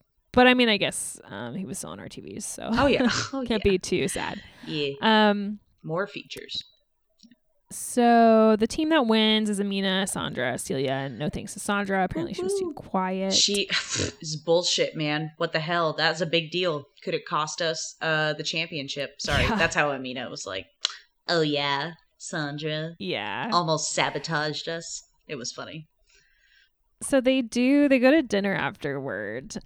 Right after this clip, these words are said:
Speaker 1: Um, and
Speaker 2: <laughs>
Speaker 1: Amina and Sandra kinda have another little moment. Um,
Speaker 2: Mm-hmm.
Speaker 1: and I think there <sighs> might have been some, like, editing going on this, uh, dinner. I'm not entirely sure.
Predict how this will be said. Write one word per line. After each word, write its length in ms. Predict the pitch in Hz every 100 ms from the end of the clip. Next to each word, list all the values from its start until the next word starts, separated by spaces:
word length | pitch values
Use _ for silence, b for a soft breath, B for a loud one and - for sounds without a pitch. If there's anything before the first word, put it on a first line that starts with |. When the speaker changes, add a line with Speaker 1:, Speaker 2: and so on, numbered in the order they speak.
| -
Speaker 1:
Um, 680 | 170 147 131 143 160 202 196 _
and 640 | 220 214 208 208 202 202 190
Speaker 2:
<laughs> 60 | 165
Speaker 1:
Amina 640 | 214 202 208 202 202 202
and 220 | - 196 190
Sandra 440 | 190 190 190 190
kinda 280 | - 190 170
have 200 | 175 170
another 320 | 170 147 160
little 240 | 175 196 214
moment. 500 | 240 240 254 269 170 165 170
Um, 360 | 208 196 175
Speaker 2:
Mm-hmm. 360 | 165 214 190 233 214 214 _ _ _ _ _ _ _ - _ _ _
Speaker 1:
and 520 | 254 262 254 254 254 -
I 100 | 233
think 240 | 262 392 453
there 440 | 523 466 - 208 B B
<sighs> 300 | B _ -
might 380 | 202 196 190 185
have 200 | 240 262
been 400 | 277 269 262 262
some, 220 | 262 269 254
like, 280 | 247 - - -
editing 360 | 226 226 226
going 260 | 220 226 220
on 220 | 214 208
this, 340 | 208 208 - - b b b b b b -
uh, 260 | 196 185
dinner. 420 | 180 190 180 185 190
I'm 140 | 196
not 200 | 202 -
entirely 720 | 220 214 - 220 220 226 233 233
sure. 840 | - - 196 190 190 190 190